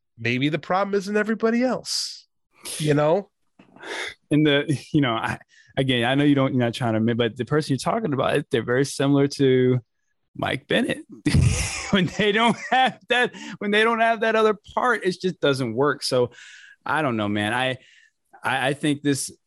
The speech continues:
Speaker 2: I think what you said about what Tony Khan has to do is, you know, you're right about it. He can't, he can't be the dictator that Vince McMahon was as far as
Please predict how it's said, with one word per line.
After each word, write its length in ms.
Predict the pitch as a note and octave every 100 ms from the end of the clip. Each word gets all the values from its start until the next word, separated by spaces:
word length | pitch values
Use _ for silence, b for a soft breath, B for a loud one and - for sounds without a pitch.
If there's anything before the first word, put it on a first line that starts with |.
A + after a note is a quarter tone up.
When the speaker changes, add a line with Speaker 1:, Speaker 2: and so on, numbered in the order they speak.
| _
Speaker 2:
I 100 | D#3+
think 180 | G3+ G#3+
what 160 | F#3 F3+
you 60 |
said 240 | F3 E3 C#3+
about 240 | B2+ B2
what 100 | A#2
Tony 240 | - B2 A#2
Khan 220 | A#2 A2
has 220 | A2+ G#2+
to 60 | G#2
do 200 | A2+ G#2+
is, 260 | G2 -
you 100 | B2+ A#2
know, 80 |
you're 160 | G#2+ G#2
right 280 | G2+ A2+ A2+
about 300 | G#2+ A2 A2
it. 100 | G#2+
He 140 | A#2+
can't, 400 | A2+ - C#3 - _ -
he 120 | E3
can't 580 | - - F#3 D#3 - A2+
be 220 | B2+ C3+
the 100 | A2+
dictator 540 | G#2 A#2 - A#2 G#2+ G#2+
that 140 | G2+
Vince 220 | C3+ A2 -
McMahon 360 | G#2+ A2 G#2+
was 260 | G2+ G#2+ G#2+
as 100 | G#2+
far 260 | - G#2 G#2
as 200 | G#2